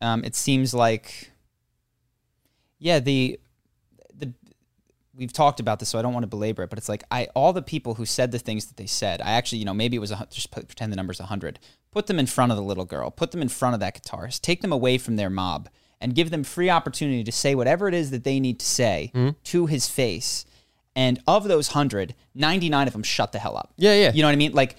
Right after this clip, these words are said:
Speaker 2: No, they, they would probably, yeah, all, none of them would scream at the little girl
Speaker 1: Yeah.
Speaker 2: in the way that they do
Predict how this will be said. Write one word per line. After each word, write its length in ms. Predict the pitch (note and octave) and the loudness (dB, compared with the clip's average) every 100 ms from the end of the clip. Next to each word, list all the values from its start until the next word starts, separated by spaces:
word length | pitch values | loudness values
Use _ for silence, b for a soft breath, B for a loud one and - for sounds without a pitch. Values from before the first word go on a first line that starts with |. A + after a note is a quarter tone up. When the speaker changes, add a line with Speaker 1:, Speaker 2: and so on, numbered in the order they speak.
| b b | b b
Speaker 2:
No, 100 | F3 | 8
they, 140 | C3+ | 8
they 180 | C3+ C3 | 8 6
would 220 | B2+ A#2+ G#2+ _ _ _ _ _ _ _ _ _ _ _ _ _ - | 6 6 2 _ _ _ _ _ _ _ _ _ _ _ _ _ -4
probably, 520 | G2 G#2+ B2 C3+ C3 _ _ _ _ _ _ - - | -2 2 6 6 4 _ _ _ _ _ _ -18 0
yeah, 180 | E3+ F#2+ G2+ - | 0 2 -4 -6
all, 240 | F#2+ B2 - | -2 -2 2
none 200 | D3 F#3 | 4 4
of 100 | - | 4
them 180 | - - | -4 -4
would 300 | A#2+ G#2+ G2+ _ _ _ _ | 2 2 2 _ _ _ _
scream 400 | - - B2 A2 | -6 2 2 2
at 80 | G2 | 0
the 80 | A2 | 0
little 200 | G#2+ F2+ | 0 -2
girl 360 | G#2 G2 F2 A#2 | 0 0 0 -4
Speaker 1:
Yeah. 200 | A#2 G2 _ _ _ _ _ _ | -6 -6 _ _ _ _ _ _
Speaker 2:
in 100 | B2+ | -2
the 80 | A2+ | 0
way 160 | G2+ G2+ | 2 2
that 180 | G2+ - | 0 -2
they 120 | G2+ | -2
do 360 | G2+ F#2+ F#2+ | 0 -2 -2